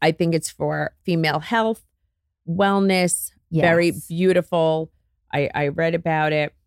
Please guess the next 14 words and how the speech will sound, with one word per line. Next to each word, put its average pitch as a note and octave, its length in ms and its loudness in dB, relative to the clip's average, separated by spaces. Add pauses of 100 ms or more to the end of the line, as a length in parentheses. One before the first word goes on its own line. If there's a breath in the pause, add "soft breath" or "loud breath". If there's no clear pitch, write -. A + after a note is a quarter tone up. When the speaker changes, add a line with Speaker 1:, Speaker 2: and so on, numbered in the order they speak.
(680)
Speaker 1:
And E3 120 0
I E3 80 2
think E3+ 260 0
that D#3+ 200 0
was E3 240 -2 (100)
genius. D#3 640 -2
But C4 200 0
I D4 100 2
mean, C#4+ 280 -2
I B3 80 0
love C4+ 240 0
it's D4 160 -2
all B3+ 100 2
about, A3 320 0